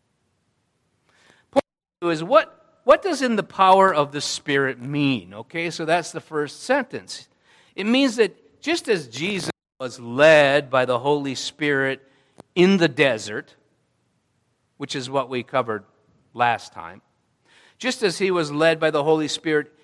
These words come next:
in the desert, he relied upon him in his forty-day fast, as well as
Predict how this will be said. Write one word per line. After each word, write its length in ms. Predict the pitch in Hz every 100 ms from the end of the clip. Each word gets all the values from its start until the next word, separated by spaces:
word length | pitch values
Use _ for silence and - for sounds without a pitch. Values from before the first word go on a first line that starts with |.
| _ _ -
in 240 | 214 220
the 100 | 160
desert, 480 | 127 127 113 156 175
he 140 | 311
relied 540 | 392 302 240 285 359 359
upon 420 | 220 180 147 123
him 380 | 127 147 175 208
in 220 | 196 190
his 80 | - _ _ _
forty-day 600 | - 196 214 247 208 202
fast, 800 | 233 - 147 120 143 190 - _ _ _ _ _ _ _ _ _ _
as 220 | - 185 165
well 260 | 185 202
as 220 | 208 170